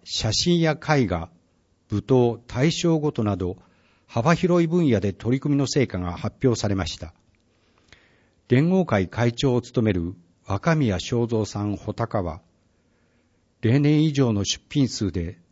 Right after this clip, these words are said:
大変盛況でした。連合会も発足十年を迎え、一体感が生まれてきたように感じています」と話しました。一年の実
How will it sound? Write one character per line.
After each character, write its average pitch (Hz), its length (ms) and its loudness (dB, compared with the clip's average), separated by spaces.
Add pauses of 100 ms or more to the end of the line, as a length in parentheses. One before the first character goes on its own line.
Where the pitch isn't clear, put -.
大 120 220 0
変 120 260 0
盛 - 160 2
況 139 240 0
で 120 100 0
し - 120 -6
た。 82 180 -8 (1000)
連 127 240 2
合 165 160 4
会 98 220 0
も 92 340 -4
発 - 220 -8
足 156 300 -2
十 160 260 0
年 107 260 2
を 92 80 -2
迎 90 140 -4 (120)
え、 87 220 -6 (800)
一 104 140 -6
体 170 340 0
感 101 220 -2
が 92 260 -6 (160)
生 101 60 -6
ま 123 120 0
れ 160 80 2
て 170 120 -2
き - 100 -8
た 180 120 0
よ 156 160 4
う 110 40 2
に 95 100 -2
感 92 200 -2
じ 95 100 -8
て - 80 -4
い 95 80 0
ま 87 160 -6
す」 - 220 -20 (220)
と 117 100 -4
話 98 260 -6
し 107 60 -6
ま 87 100 -4
し - 140 -8
た。 85 140 -16 (3000)
一 127 280 -2
年 135 240 2
の 101 100 -2
実 107 240 0